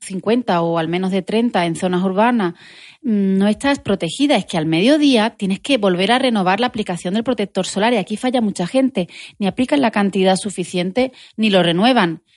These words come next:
Y usar una base de maquillaje con una protección de quince no es suficiente. Ponte debajo un cincuenta y si quieres encima te pones un maquillaje con quince y a lo largo de la jornada, para no volver a poner la crema encima del maquillaje, que entiendo que es incómodo,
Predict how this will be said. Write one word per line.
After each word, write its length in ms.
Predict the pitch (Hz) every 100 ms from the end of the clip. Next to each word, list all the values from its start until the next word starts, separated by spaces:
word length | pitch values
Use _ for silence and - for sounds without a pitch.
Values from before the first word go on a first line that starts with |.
| _ _
Y 100 | 220
usar 260 | 190 247 277
una 180 | 269 233
base 240 | 233 254
de 60 | 226
maquillaje 560 | 202 190 185 202 220
con 160 | 202 202
una 180 | 214 208
protección 440 | 202 196 202 202
de 100 | 185
quince 260 | 208 202 233
no 100 | 220
es 80 |
suficiente. 600 | 226 285 220 247 269 220
Ponte 260 | - 247 285
debajo 220 | 262 247
un 100 | 240
cincuenta 580 | 214 202 240 247 214 226 _ _
y 100 | -
si 120 | - -
quieres 220 | 220 247
encima 320 | 233 240 233
te 80 | 214
pones 180 | 202 214
un 100 | 226
maquillaje 360 | 214 208 214
con 160 | 220 214
quince 420 | 233 240 - 220 _ - - -
y 60 | 196
a 20 |
lo 80 | 180
largo 160 | 214
de 80 | 262
la 80 | 254
jornada, 480 | 262 262 262 233 220 - - -
para 120 | 180
no 120 | 202
volver 240 | 247 247
a 60 | 254
poner 240 | 247 254
la 120 | 247 240
crema 380 | 262 247 165 -
encima 300 | 165 160 180
del 80 | 196
maquillaje, 520 | 202 214 220 240 240
que 80 | 156
entiendo 340 | 156 202 190
que 80 | 156
es 40 |
incómodo, 520 | 180 180 233 220 220